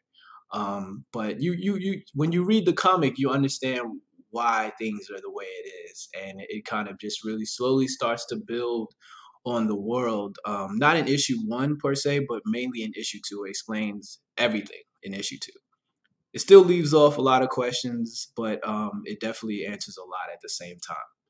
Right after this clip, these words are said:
when it comes to issue two. I would say issue one is more of you, you know, you're kind of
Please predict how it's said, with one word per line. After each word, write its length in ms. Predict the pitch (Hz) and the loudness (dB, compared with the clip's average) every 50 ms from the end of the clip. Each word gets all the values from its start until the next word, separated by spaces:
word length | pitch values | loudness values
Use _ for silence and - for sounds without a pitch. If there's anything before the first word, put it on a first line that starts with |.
| _ _ _ _ _ _ _ - | _ _ _ _ _ _ _ -16
when 120 | - 90 | -14 -14
it 80 | 87 - | -12 -12
comes 260 | - 85 87 85 - | -10 -10 -10 -10 -10
to 140 | - - - | -10 -10 -10
issue 200 | 80 - - 85 - | -8 -10 -10 -10 -10
two. 160 | - - - | -12 -8 -6
I 140 | - 107 107 | -4 -4 -2
would 160 | 107 110 110 | -2 -4 -4
say 220 | - 120 113 110 | -2 0 0 2
issue 340 | 98 143 151 - 185 170 156 | 2 2 2 2 2 2 2
one 180 | 151 147 143 143 | 4 4 4 4
is 160 | 139 117 120 | 4 2 0
more 380 | 120 123 123 127 127 123 123 117 | -2 -2 0 0 0 0 -2 -4
of 120 | 113 110 | -4 -6
you, 180 | 107 110 113 107 | -8 -10 -10 -10
you 60 | 107 110 | -12 -12
know, 120 | 113 107 | -12 -12
you're 180 | 107 110 113 - | -12 -12 -10 -8
kind 240 | - 127 120 120 | -6 -6 -6 -6
of 180 | 113 107 107 | -6 -10 -12